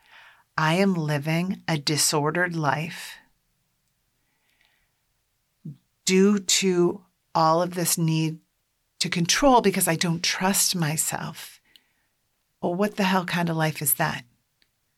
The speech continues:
Do I really want to be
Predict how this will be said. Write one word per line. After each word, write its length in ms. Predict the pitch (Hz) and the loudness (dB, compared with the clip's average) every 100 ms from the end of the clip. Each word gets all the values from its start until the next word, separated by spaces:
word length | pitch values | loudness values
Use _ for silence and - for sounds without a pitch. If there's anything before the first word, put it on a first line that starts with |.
| _ _ _ _ _ - | _ _ _ _ _ -6
Do 120 | 190 | 2
I 80 | 202 | 4
really 560 | 202 156 165 180 185 185 | 4 4 2 4 4 4
want 640 | 160 160 160 - - - _ _ _ _ - | 4 2 2 0 -6 -10 _ _ _ _ -2
to 280 | - 190 175 | 2 4 2
be 460 | 170 156 151 151 | 2 2 0 -4